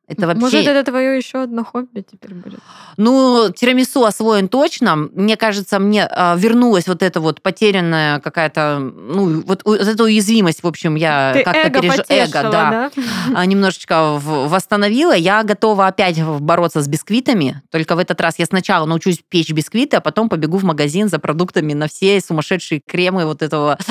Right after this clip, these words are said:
Speaker 1: э, разнообразного
Speaker 2: Слушай,
Speaker 1: формата.
Speaker 2: ну не расстраивайся, бисквит — это такая вещь, которая у каждого может не получиться, х-, а, и не раз в
Speaker 1: Так я
Speaker 2: жизни.
Speaker 1: теперь поняла, почему эти платные торты такие дорогие, и они пользуются спросом. Я всегда думала,
Speaker 2: М, там же
Speaker 1: восемь тысяч за торт,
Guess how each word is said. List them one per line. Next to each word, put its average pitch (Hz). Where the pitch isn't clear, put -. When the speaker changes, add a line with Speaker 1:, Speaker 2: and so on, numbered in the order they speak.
Speaker 1:
э, 135
разнообразного 156
Speaker 2:
Слушай, 214
Speaker 1:
формата. 143
Speaker 2:
ну 240
не 262
расстраивайся, 277
бисквит — 233
это 220
такая 220
вещь, 220
которая 220
у 202
каждого 214
может 190
не 202
получиться, 190
х-, -
а, 202
и 196
не 208
раз 190
в -
Speaker 1:
Так 185
я 254
Speaker 2:
жизни. 240
Speaker 1:
теперь 269
поняла, 262
почему 285
эти 233
платные 214
торты 214
такие 175
дорогие, 180
и 143
они 175
пользуются 180
спросом. 160
Я 156
всегда 208
думала, 190
Speaker 2:
М, -
там 311
же 254
Speaker 1:
восемь 247
тысяч 254
за 220
торт, 214